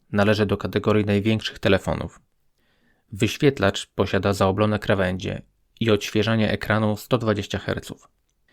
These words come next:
Rozdzielczość można sobie zmniejszyć do poziomu Full H D plus, a odświeżanie ustawić adaptacyjnie lub na sztywno ustawić na poziomie sześćdziesiąt herców.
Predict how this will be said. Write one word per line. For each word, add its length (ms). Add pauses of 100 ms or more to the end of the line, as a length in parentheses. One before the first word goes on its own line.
(500)
Rozdzielczość 1040
można 280
sobie 240
zmniejszyć 540
do 120
poziomu 400
Full 180
H 140
D 120
plus, 480 (600)
a 80
odświeżanie 600
ustawić 480
adaptacyjnie 800 (260)
lub 240
na 100
sztywno 520
ustawić 540
na 120
poziomie 400
sześćdziesiąt 520
herców. 520